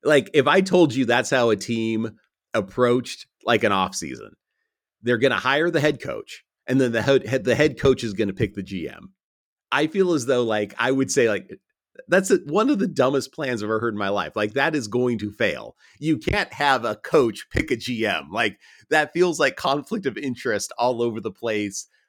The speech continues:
The way that pride works in the universe, it will not work.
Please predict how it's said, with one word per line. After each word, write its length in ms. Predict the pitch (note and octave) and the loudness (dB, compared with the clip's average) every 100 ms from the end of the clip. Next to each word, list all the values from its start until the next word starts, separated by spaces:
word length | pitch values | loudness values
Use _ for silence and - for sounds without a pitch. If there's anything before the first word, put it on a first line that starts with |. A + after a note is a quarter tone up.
| _ | _
The 140 | A#2 C3+ | -4 2
way 140 | D#3+ | 2
that 240 | C#3+ - | 2 -2
pride 320 | - B2 D3 B2+ | -2 0 0 0
works 340 | C#3 C3+ - | 0 0 -4
in 300 | - C3 B2+ | -4 -4 -4
the 100 | A2 | -4
universe, 600 | G#2 C3 B2+ B2+ B2 - | -2 -2 -2 -2 -2 -2
it 140 | C3+ B2+ | -2 0
will 200 | A#2 A2+ | 0 2
not 280 | A#2+ A#2 | 2 2
work. 340 | G2+ E2+ D2+ | 0 -2 -4